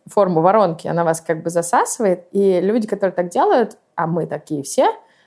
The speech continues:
а, только в разных как бы пропорциях, не учитывают одну вещь, что тот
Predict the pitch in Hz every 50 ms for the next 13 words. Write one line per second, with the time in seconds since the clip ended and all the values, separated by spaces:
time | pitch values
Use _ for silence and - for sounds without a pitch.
0 | _ _ - 202 202 196 190 190 185 180 175 175 180 175 175 - 175 185 196 190
1 | 180 185 175 165 - 165 160 165 160 160 - - 160 - 247 330 403 - - 202
2 | 196 - 202 185 170 180 - 277 277 - 240 185 180 180 175 208 214 190 180 -
3 | - 165 - - _ - - - - - 285 359 392 - _